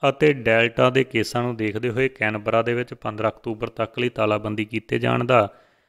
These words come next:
ਐਲਾਨ ਕੀਤਾ ਗਿਆ। ਇਸ ਤੋਂ ਇਲਾਵਾ ਖੇਤਰੀ ਮੰਤਰੀ, ਅ, ਖੇਤਰੀ ਮੁੱਖ ਮੰਤਰੀ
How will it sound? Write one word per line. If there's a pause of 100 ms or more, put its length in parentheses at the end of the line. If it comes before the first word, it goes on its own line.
(200)
ਐਲਾਨ
ਕੀਤਾ
ਗਿਆ।
ਇਸ
ਤੋਂ
ਇਲਾਵਾ (280)
ਖੇਤਰੀ
ਮੰਤਰੀ, (720)
ਅ,
ਖੇਤਰੀ
ਮੁੱਖ
ਮੰਤਰੀ